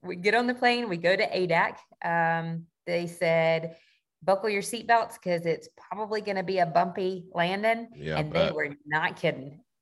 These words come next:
Speaker 1: Usually they'll say that when you're flying around the United States and, you know, it's kinda a little bit bumpy.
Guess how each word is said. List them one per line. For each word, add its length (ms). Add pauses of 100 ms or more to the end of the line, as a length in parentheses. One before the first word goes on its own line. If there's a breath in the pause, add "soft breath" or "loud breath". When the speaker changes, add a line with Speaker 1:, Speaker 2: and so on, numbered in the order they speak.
Speaker 1:
Usually 320
they'll 220
say 260
that 300
when 140
you're 120
flying 320
around 320
the 40
United 320
States 400
and, 100
you 80
know, 200
it's 160
kinda 240
a 40
little 140
bit 180
bumpy. 240